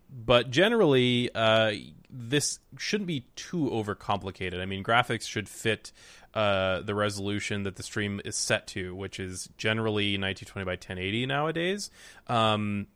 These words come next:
and what I mean by, uh, by fitting that resolution doesn't mean they need to be nineteen twenty by ten eighty. But let's say you're making a frame around the, around the stream, then it might be exactly nineteen twenty by ten eighty. Maybe you're doing, like, a, a title bar where you're showing,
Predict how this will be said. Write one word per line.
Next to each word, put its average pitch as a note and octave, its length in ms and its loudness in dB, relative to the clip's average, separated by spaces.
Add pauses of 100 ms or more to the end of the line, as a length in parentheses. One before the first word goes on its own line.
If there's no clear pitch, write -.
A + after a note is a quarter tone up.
(100)
and A#2+ 100 2
what C#3 120 8
I D3+ 40 8
mean D3 180 4
by, G#2+ 440 6
uh, F#2+ 320 2 (100)
by G2+ 240 0
fitting E3+ 400 6
that B2+ 140 8
resolution A2+ 400 0
doesn't A2 180 -4
mean G#2+ 180 -4
they G2+ 120 -2
need G#2 120 -4
to G2+ 60 -6
be G#2 140 -4
nineteen G#2+ 400 -4
twenty G2+ 180 -6
by F#2 140 -4
ten G2 180 -8
eighty. F#2+ 320 -4 (260)
But A#2+ 60 -2
let's C#3+ 180 4
say E3+ 120 4
you're C#3 160 4
making A2+ 480 0
a A2 80 -4
frame G#2 800 -2 (100)
around F#2+ 840 -2
the, F#2+ 640 -8
around F#2+ 280 0
the F#2 60 -8
stream, F2+ 360 -6
then C3 140 2
it C3 40 -4
might A2+ 300 0
be G2+ 140 -4
exactly F#2+ 440 -4
nineteen F#2+ 260 -8
twenty G2 200 -10 (120)
by G2 120 -4
ten F#2+ 180 -8
eighty. F2 240 -8 (280)
Maybe C3 160 2
you're C#3+ 80 4
doing, C3+ 200 2
like, A#2 160 2
a, G2+ 240 2
a G2+ 80 2
title A2+ 500 4
bar G#2 280 6
where G2 100 -2
you're G2 120 -2
showing, G2+ 500 -2